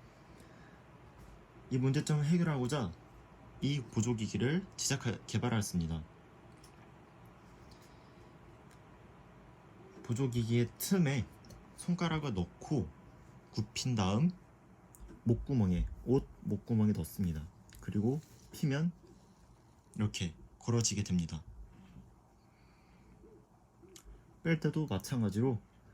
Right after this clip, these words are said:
틈에 손가락을 넣고 굽혀서 빼면 됩니다. 다른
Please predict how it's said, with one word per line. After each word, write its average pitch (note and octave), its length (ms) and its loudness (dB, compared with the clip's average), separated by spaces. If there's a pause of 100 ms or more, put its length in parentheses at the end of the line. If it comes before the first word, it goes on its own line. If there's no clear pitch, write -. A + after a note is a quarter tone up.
(440)
틈에 E3+ 360 4
손가락을 D#3 420 4
넣고 D3+ 480 0 (540)
굽혀서 A#2+ 600 -2
빼면 A#2 400 4 (120)
됩니다. F2+ 380 0 (2250)
다른 D#3 320 4